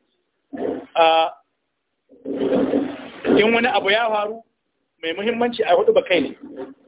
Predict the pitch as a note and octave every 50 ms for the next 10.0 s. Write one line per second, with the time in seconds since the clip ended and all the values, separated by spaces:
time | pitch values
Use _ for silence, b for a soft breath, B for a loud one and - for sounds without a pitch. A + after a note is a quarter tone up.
0 | - - B4 - A3+ B3 A3+ G3+ G3+ G3+ G3+ F#3+ - F3+ E3+ F3 F3+ F#3 - F3+
1 | F3 E3 - - _ - - - - _ _ _ _ - - - - - E3 D3+
2 | D3 C#3+ C#3 - - - - - - - F3+ F3 E3 D3+ - - - _ - D3
3 | - - - _ - - C#4+ - - - - _ - - - - - - - -
4 | G4+ - _ _ _ _ _ _ _ _ - - - - - A3+ G3+ D#3+ F3 F#3
5 | A3+ A#3+ B3+ B3 C4 C#4 C#4 B3+ A3+ A3+ A3+ - - _ _ _ _ _ - -
6 | - - - - - - - - - - - - - B3 B3 A#3+ A#3+ B3 B3+ -
7 | A#3+ G#3+ G#3+ F#3+ F#3+ F#3+ G3 G#3 A3 A3+ G#3 G3+ G3+ G3+ G3+ - _ _ _ _
8 | _ _ _ _ _ _ _ _ _ _ _ _ _ - F#3 F3+ F#3 - A3 A3+
9 | B3+ B3+ B3+ B3 B3+ C4+ C4 A#3+ G#3 G3 G3 G3+ G#3 G3+ G3+ - G3 - - -